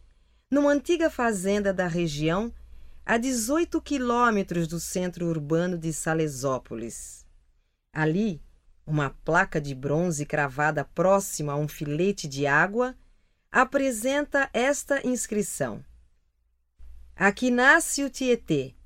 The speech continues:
Sociedade Geográfica Brasileira,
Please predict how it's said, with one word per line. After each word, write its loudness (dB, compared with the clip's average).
Sociedade 2
Geográfica 2
Brasileira, 0